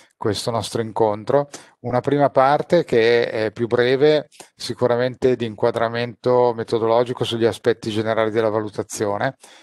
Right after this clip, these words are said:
e questo, diciamo, ci porterà via una parte della mattina.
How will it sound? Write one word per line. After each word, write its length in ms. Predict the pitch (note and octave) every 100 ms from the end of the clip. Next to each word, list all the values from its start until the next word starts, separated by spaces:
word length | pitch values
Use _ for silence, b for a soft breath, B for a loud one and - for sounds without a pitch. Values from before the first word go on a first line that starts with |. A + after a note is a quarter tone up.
| b
e 100 | G#2+
questo, 560 | A#2+ A2+ - C3 C3 B B B _
diciamo, 480 | - G#2+ A#2+ A#2 F#2
ci 100 | G#2+
porterà 400 | A#2 G2+ A#2 A2+
via 180 | A#2 A2
una 140 | G#2+
parte 320 | A#2 G#2 A#2+
della 160 | A2 B2
mattina. 500 | C#3 - A#2+ B2